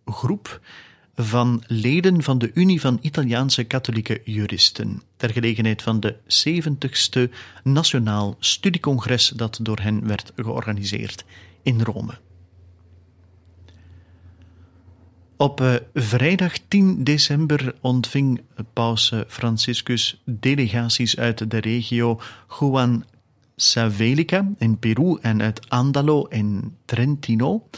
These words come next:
voor de schenking van respectievelijk de kerststal en de kerstboom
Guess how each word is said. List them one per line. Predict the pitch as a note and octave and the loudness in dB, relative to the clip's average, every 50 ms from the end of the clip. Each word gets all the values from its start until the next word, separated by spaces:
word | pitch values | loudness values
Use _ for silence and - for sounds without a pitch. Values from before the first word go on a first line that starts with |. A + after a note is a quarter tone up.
| - - - - - | -16 -16 -16 -18 -8
voor | - - D3 C#3 A#2 | 0 2 2 2 2
de | A2+ A#2+ A2 | 0 0 0
schenking | - - F#3 F#3 F3+ E3+ C#3+ C3 B2 A2 G#2 G#2 | 0 2 2 2 2 2 2 2 2 0 0 0
van | - A#2+ A2+ A2 G#2 A2 G#2 G#2 A2+ G2 | 0 0 0 0 0 -2 -4 -6 -6 -6
respectievelijk | - G2 - - A#2 G#2+ - D#3+ C#3+ A2+ A#2 G2+ G2+ | -6 -6 -4 -4 -6 -2 -2 -2 0 0 -2 -4 -4
de | G#2 - _ _ | -10 -14 _ _
kerststal | - D#3 D#3+ - - - - - D#3 - - - C3 C3+ C#3+ C#3 C3+ C3 - - - - - - | -2 -2 0 0 -2 -4 -4 -2 0 0 0 2 2 2 2 2 0 -2 -6 -12 -16 -16 -12 -2
en | - B2 B2+ | 0 2 2
de | A#2+ A#2 | 2 0
kerstboom | A#2 - - - B2+ A#2 A2 G#2+ G2 G#2+ G#2 A2 C3+ D#3+ F3+ F#3 | -2 -4 -4 -2 -2 -2 -4 -6 -6 -2 0 2 2 2 2 2